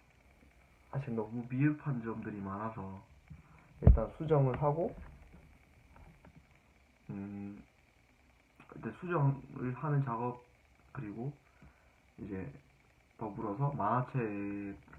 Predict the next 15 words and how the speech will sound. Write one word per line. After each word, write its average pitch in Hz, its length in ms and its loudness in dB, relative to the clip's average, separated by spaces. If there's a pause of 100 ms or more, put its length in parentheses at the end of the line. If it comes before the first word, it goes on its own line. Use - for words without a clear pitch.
(840)
뭐, 98 300 -8 (680)
만화책 123 480 -2
제가 110 460 -4 (160)
지금 101 480 -8
보려는 113 380 -2
게 131 160 -4
더 101 320 -4 (240)
루키즈라는 104 720 -4
만화책인데, 104 840 -6 (1700)
이제 107 160 -10
그 135 120 -4
만화책을 139 640 2
약간 104 640 -4 (920)
뭐 90 200 -8
표정, 151 560 2